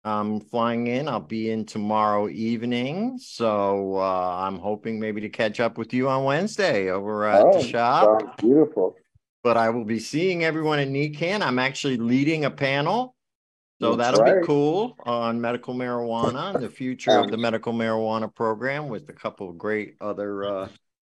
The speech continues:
Speaker 1: people in the industry. So that's great. And I know you are speaking as well.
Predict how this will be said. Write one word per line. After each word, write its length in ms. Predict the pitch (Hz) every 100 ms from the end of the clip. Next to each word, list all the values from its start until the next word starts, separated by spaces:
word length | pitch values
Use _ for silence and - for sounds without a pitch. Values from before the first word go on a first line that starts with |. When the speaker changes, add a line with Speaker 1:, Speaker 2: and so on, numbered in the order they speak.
| _ _ _ _ -
Speaker 1:
people 280 | 123 120 123
in 100 | 120
the 120 | 120
industry. 520 | 120 120 - 143 160
So 220 | - 113
that's 260 | 110 110 -
great. 320 | - 131 170
And 80 | 127
I 120 | 120
know 180 | 123 117
you 400 | 113 113 135 143
are 140 | 147 135
speaking 680 | 131 - 143 143 147 147 127
as 220 | 95 76
well. 640 | 110 123 131 147 220 240